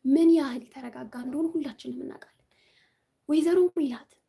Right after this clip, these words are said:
እርግብ እዚህ እስር ቤት እንደታሰረች ለምናሴ ብቻ ነው የነገረችው። ምናሴ ደግሞ ለሱ ብቻ በመንገሯ ምክንያት ለእህቶቹ ተናግሮ እንኳን መፍትሄ መፈለግ እንደማይችል ስለሚያውቅ ለአባቱ እንኳን መናገር እንደሌለበት ስላወቀ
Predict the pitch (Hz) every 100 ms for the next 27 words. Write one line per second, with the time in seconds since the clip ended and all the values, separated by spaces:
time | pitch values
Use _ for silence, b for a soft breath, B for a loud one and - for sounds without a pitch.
0 | _ _ _ 302 311 254 311 349 _ _
1 | 285 240 254 247 269 247 - 269 254 294
2 | 294 311 - 294 339 - 233 262 285 294
3 | 294 247 214 - - 320 269 247 - 269
4 | 247 _ _ 247 269 285 311 320 302 311
5 | 381 392 B - 269 311 - 370 339 -
6 | 254 220 247 294 302 294 269 254 - 311
7 | 320 b b - 262 311 311 311 320 302
8 | 262 269 247 254 247 254 247 262 - 285
9 | 262 262 277 269 269 247 302 277 294 -
10 | - - 285 285 294 370 - b b b
11 | 359 277 302 311 320 285 254 254 269 262
12 | 247 247 247 240 233 220 240 - 302 320
13 | 349